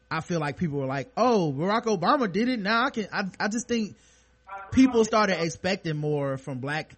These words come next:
from, from him as a black man and from the office of president as a black man, whether they got it or not. They, they started expecting it. And I think a lot of people realized, like, "Oh, we just gotta do it ourselves." Like,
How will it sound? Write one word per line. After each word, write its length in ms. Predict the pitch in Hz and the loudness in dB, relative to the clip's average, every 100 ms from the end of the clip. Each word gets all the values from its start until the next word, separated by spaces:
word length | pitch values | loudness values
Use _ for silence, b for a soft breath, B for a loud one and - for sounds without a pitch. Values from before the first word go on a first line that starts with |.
| - | -10
from, 280 | 175 151 | -4 -4
from 300 | - - 151 147 | -6 -6 -2 0
him 320 | 190 190 156 | 2 0 0
as 180 | 151 139 | -4 -4
a 80 | |
black 320 | 123 151 139 123 | -4 -4 -4 -6
man 500 | 127 165 139 123 123 | -4 -2 -2 -6 -8
and 140 | 143 | -10
from 160 | 120 160 | -6 -6
the 100 | 143 | -6
office 320 | 143 170 151 135 | -2 -2 -2 -8
of 100 | - | -4
president 480 | 180 147 139 131 113 | -4 -4 -6 -8 -8
as 160 | 127 | -8
a 40 | 117 | -8
black 300 | 131 135 131 | -8 -8 -8
man, 220 | 127 127 | -8 -4
whether 200 | 147 139 | -4 -4
they 100 | 139 | -6
got 260 | 120 170 180 | -4 -4 -4
it 100 | 135 | -6
or 80 | 123 | -6
not. 340 | 175 160 135 B B B B | -4 -4 -6 B B B B
They, 220 | 165 156 127 | -4 -4 -4
they 140 | 156 | -6
started 480 | - 190 190 185 151 151 | -6 0 0 0 -4 -8
expecting 480 | 147 - 202 180 | -10 -4 -6 -4
it. 60 | 160 | -8
And 100 | 151 | -6
I 60 | 165 | -8
think 180 | 220 | -6
a 40 | 175 | -4
lot 160 | 180 | -2
of 60 | 220 | -4
people 160 | 190 180 | -6 -6
realized, 360 | 175 175 170 | -4 -2 -2
like, 220 | 170 170 - | -4 -6 -2
"Oh, 120 | 214 | 0
we 100 | 214 | 0
just 160 | 302 247 | 0 0
gotta 180 | 208 165 | 0 -2
do 160 | 147 143 | -2 -4
it 60 | |
ourselves." 600 | 117 120 185 175 123 113 | -4 -8 -4 -4 -4 -8
Like, 220 | 143 151 | -6 -6